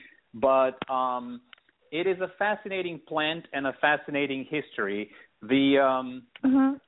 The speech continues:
Speaker 1: the history, the history of chocolate is more than four thousand years long, uh, at least
Speaker 2: Wow.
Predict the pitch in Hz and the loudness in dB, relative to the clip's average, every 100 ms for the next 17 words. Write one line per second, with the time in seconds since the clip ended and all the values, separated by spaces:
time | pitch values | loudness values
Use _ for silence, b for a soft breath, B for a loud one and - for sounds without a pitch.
0 | _ 156 180 226 240 214 147 156 233 247 | _ -4 -4 -4 -2 -2 -2 -4 -6 -6
1 | 240 190 - 170 180 156 117 113 117 120 | -4 -4 -2 -2 -2 -2 -4 -4 -8 -6
2 | 139 151 135 123 139 131 127 123 120 117 | -6 -4 -6 -4 -4 -2 0 -2 -4 -10
3 | 117 107 _ _ _ _ _ _ - 123 | -8 -10 _ _ _ _ _ _ -4 0
4 | 127 95 101 - - 120 113 117 135 185 | 0 -2 -10 -14 -4 -2 -2 -2 0 4